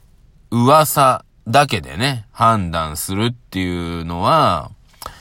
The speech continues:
やっぱね、い-、よろしくないというかね、一回体験してみる。ね。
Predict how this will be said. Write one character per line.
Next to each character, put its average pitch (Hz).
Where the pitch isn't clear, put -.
や 294
っ 285
ぱ -
ね、 104
い-、 98
よ 123
ろ 185
し -
く 113
な 101
い 85
と 78
い 76
う 71
か 80
ね、 120
一 147
回 262
体 117
験 98
し -
て 87
み 67
る。 58
ね。 104